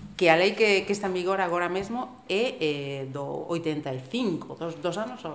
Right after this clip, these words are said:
oitenta, algo desfasadísimo totalmente, ¿no? Eh, isto tamén está a ter, eh, consecuencias moi, moi perniciosas no exercicio da, da actividade musical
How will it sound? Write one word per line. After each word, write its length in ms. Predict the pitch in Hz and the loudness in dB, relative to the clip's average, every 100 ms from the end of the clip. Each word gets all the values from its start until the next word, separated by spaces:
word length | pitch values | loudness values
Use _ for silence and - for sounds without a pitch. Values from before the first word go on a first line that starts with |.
| - | -8
oitenta, 400 | 151 214 202 151 | -4 -2 -2 0
algo 320 | 175 226 - - - - - _ 147 143 - | 0 -2 -4 -16 -20 -20 -20 _ -16 -16 -8
desfasadísimo 1120 | 160 160 151 - 147 131 139 147 190 143 143 | -6 -6 -8 -10 -10 -6 -2 0 -2 -4 -6
totalmente, 560 | 143 143 151 208 156 147 | -6 -6 -4 -4 -6 -6
¿no? 160 | 214 294 - - - - - - | -10 -12 -16 -16 -16 -18 -14 -4
Eh, 400 | 151 139 143 170 | -2 0 0 0
isto 220 | 165 170 | 0 2
tamén 240 | 180 185 175 | 2 4 4
está 480 | 180 185 170 156 | 4 6 6 6
a 80 | 151 | 4
ter, 160 | 160 160 156 | 4 4 4
eh, 160 | 151 | 0
consecuencias 640 | 151 147 147 156 147 156 165 | 0 -4 -4 -6 -4 -4 -2
moi, 320 | 156 151 139 - - - - | 0 0 -2 -8 -20 -20 0
moi 160 | 180 | 4
perniciosas 640 | 175 180 170 170 180 214 214 | 6 4 4 2 2 2 4
no 160 | 185 | 4
exercicio 640 | 151 147 131 170 165 170 160 | 4 0 -2 -2 0 -2 0
da, 240 | 139 131 | -2 -4
da 80 | 143 | -6
actividade 400 | 135 147 143 151 | -8 -4 0 0
musical 720 | 156 160 143 151 147 147 151 | 0 -2 2 4 4 4 0